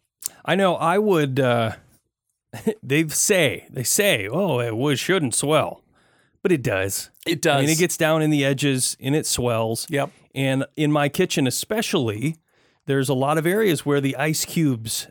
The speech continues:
Speaker 1: the ice cubes, my kids love ice.
Speaker 2: <laughs> I know it,
Speaker 1: And
Speaker 2: I
Speaker 1: it
Speaker 2: know.
Speaker 1: just goes everywhere. And then you don't see it for a day.
Speaker 2: Right.
Speaker 1: And then the, the edges of that, all that hardwood is just lifted up.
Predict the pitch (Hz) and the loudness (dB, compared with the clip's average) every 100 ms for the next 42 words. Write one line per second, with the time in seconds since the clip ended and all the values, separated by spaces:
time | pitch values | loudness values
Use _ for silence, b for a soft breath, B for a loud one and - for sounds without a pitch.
0 | - 127 123 139 147 - - - 160 156 | -12 -8 -4 -2 -2 -4 -10 -6 -2 0
1 | 139 123 120 - - _ _ 127 127 147 | 0 -4 -8 -10 -18 _ _ -12 -6 -4
2 | 131 135 131 139 139 135 135 123 - - | -2 -2 0 0 0 -4 -4 -2 -4 -8
3 | 190 190 - - - - 147 143 147 - | -6 -6 -4 -8 -6 -2 -2 0 -2 0
4 | 160 156 165 170 160 151 135 131 135 135 | 0 2 2 2 2 2 2 2 2 2
5 | 139 170 214 - 208 165 - 147 127 123 | 0 0 0 0 0 -2 0 0 0 0
6 | 165 196 113 107 - 143 143 - _ - | 2 2 0 -4 -4 -2 -2 -2 _ -4
7 | 131 127 120 - 127 123 117 123 123 127 | -2 0 0 -2 -4 -4 -4 -6 -2 -2
8 | 135 139 127 131 131 117 123 139 123 131 | 0 -2 -2 -2 -2 -2 -2 0 0 0
9 | 147 131 120 113 - _ _ _ - 127 | -2 -2 -4 -4 -12 _ _ _ -10 -6
10 | 120 131 123 110 123 127 - 127 147 117 | -4 -4 -6 -2 -2 -2 -2 0 -2 -2